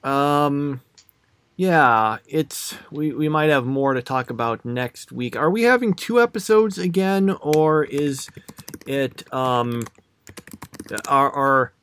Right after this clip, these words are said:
I know they're adding Food Wars, but is it, is it taking a place of a One Piece episode or a My Hero Academia episode?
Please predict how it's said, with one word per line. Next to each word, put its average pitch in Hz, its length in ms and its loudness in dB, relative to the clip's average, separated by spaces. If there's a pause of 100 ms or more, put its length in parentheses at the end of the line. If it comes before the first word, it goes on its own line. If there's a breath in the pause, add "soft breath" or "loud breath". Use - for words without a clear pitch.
(100)
I 156 100 2
know 190 240 6
they're 196 160 6
adding 165 240 2
Food 151 320 0
Wars, 123 300 2
but 139 180 0
is 139 140 -2
it, 139 100 -6 (720)
is 156 180 0
it 156 100 2
taking 180 320 0
a 165 60 0
place 165 320 -2
of 151 100 -2
a 139 60 -2
One 151 300 0
Piece 202 260 -6
episode 196 580 0
or 156 120 0
a 143 40 -2
My 139 220 -2
Hero 143 280 -4
Academia 120 680 -6
episode? 98 680 -12